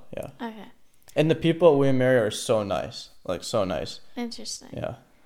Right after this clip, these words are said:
Speaker 2: So you were just speaking about the clubs. I wanted to ask, like, are there a lot of clubs in Greek life there?
Speaker 1: Yeah, there's a lot of clubs. We've, we talked about, like, how there's sports clubs, too. So if you
Speaker 2: Uh-huh.
Speaker 1: don't make the varsity team, there's the sports clubs, and they have, like,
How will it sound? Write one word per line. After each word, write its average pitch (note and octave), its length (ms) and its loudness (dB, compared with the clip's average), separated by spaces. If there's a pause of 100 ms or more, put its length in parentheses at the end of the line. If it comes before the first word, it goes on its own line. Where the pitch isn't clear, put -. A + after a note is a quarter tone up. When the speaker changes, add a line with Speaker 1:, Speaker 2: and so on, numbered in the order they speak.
(200)
Speaker 2:
So C4 120 -6
you C4+ 120 0
were C#4 60 0
just C4+ 200 0
speaking B3+ 320 -4
about A#3 200 -2
the A3 80 -12
clubs. A3 480 -10
I A#3 120 -6
wanted A#3 240 -2
to A3+ 180 -6
ask, A3 340 -8
like, A3 200 -12
are A3+ 120 -4
there A#3 160 -4
a - 20 -2
lot A#3 180 -2
of A#3 100 -10
clubs A3 480 -6
in G#3+ 120 -12
Greek F#3 360 -16
life A#3+ 320 -12 (280)
there? C4 240 -12 (240)
Speaker 1:
Yeah, C#3 280 12
there's C#3 160 6
a D#3 60 6
lot C#3+ 180 10
of - 80 -8
clubs. C#3 280 8
We've, C#3 320 0
we C3+ 120 -2
talked C#3 260 4
about, B2+ 220 8
like, A#2+ 160 4
how B2 120 6
there's A#2 220 2
sports B2+ 360 -2
clubs, B2 280 2
too. C3 200 0
So A#2 120 0
if - 80 0
you B2 80 0
Speaker 2:
Uh-huh. A3 80 2
Speaker 1:
don't B2 320 4
make B2+ 140 0
the A#2+ 80 -6
varsity C#3 320 6
team, C3+ 240 0
there's A2+ 140 0
the A2 100 -2
sports B2+ 340 0
clubs, C3 320 4
and A2+ 100 -2
they A2 60 2
have, G#2 200 2
like, - 240 0